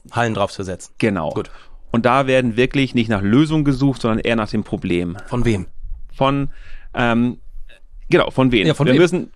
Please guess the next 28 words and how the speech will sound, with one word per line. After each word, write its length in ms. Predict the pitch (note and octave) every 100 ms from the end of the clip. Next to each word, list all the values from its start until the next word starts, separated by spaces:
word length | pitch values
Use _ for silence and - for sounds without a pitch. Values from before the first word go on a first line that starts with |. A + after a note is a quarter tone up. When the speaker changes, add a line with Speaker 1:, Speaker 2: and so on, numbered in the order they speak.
| - -
Speaker 2:
es 160 | B2
gibt 120 | F3+ D#3+
ja 60 |
einen 100 | A#2+
Rahmen, 240 | A2 D#3+ F#3+
der 120 | D#3+
uns 80 | D3+
zur 80 |
Verfügung 180 | D3+ E3+
Speaker 1:
Weil 80 | C3
Speaker 2:
gestellt 140 | C#3+ D3
Speaker 1:
Politik 180 | D#3
Speaker 2:
wird. 100 | F3
Speaker 1:
scheint 180 | - F3+
sich 120 | D#3
einig 220 | C3+ F3 F3
zu 80 |
sein. 180 | E3+ E3+
Klaus-Ruhe 320 | C#3 D3+ C#3
Matzen 260 | B2 C#3+ A#2+
war 100 | A#2
hier, 200 | A2+ F3+
der 220 | G3+ G#2
will 100 | A2+
das 140 | G#2+ G2+
auch, 240 | B2 G3+ - -
die 60 | G#2+
Gemeinde 440 | A2+ A2 C#3+ F3